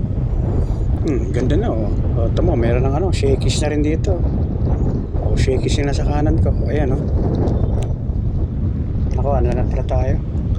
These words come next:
Three bars na lang pala yung gasolina natin dito. Tingnan natin kung saan to aabot. Oh, medyo malayo-layo pa tayo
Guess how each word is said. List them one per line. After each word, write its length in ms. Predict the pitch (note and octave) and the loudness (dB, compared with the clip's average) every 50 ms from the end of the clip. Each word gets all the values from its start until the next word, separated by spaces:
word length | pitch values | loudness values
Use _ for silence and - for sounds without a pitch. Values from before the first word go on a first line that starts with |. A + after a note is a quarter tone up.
| - - - - - | 0 -2 -2 -2 0
Three 200 | - D3 C#3+ C#3 | 0 0 0 0
bars 240 | C3+ C3+ C3+ C3+ - | 0 0 0 0 0
na 120 | - - - | 0 0 0
lang 60 | - | 0
pala 160 | D3 C#3+ C#3+ | 0 0 0
yung 280 | C#3 C#3+ C#3+ C#3+ C#3 - | 0 0 0 0 0 -2
gasolina 440 | - - D3 C#3+ C#3 C#3+ C3+ C#3 C#3+ | -2 -2 -2 0 0 0 0 0 0
natin 240 | C#3+ C3+ C3+ C3 C3 | 0 0 0 0 0
dito. 240 | C3+ C3+ - - - - - - - - - - - - - - - - - - - - - - - - - - | 0 0 -2 -2 -2 -4 -4 -4 -4 -4 -4 -4 -4 -4 -4 -4 -4 -4 -4 -4 -4 -4 -4 -4 -2 -2 -2 -2
Tingnan 240 | C3 C3 B2+ C3 C3 | -2 -2 -2 -2 -4
natin 160 | B2 C#3 A#2+ | -4 -4 -4
kung 80 | B2+ - | -4 -2
saan 160 | C3 A#2+ A2+ | -2 -2 -2
to 80 | A2+ A#2+ G#2+ | -2 -4 -2
aabot. 520 | G#2+ A2 A2+ - - - - - - - - - - - - - - - - - - - - - - - - - - - - - - - - - - - - - - - - - - - - - - - | -2 -2 -2 -2 -4 -4 -4 -4 -2 -2 -2 -2 -2 -2 -2 -4 -4 -4 -4 -4 -4 -4 -4 -4 -4 -4 -4 -4 -4 -2 -2 -2 -4 -4 -6 -6 -8 -6 -6 -6 -4 -4 -4 -4 -4 -4 -4 -4 -4 -4
Oh, 80 | - - | -4 -4
medyo 400 | - A2+ A#2 B2 B2 B2 B2 B2 | -4 -2 -2 -2 0 0 0 0
malayo-layo 520 | B2 B2 B2 B2 B2 B2 B2 A#2+ B2+ B2+ A#2+ | 0 0 0 0 0 0 0 0 0 0 0
pa 160 | C3 C3+ B2+ | 0 -2 0
tayo 240 | C3 B2+ B2+ B2 | 0 -2 0 -2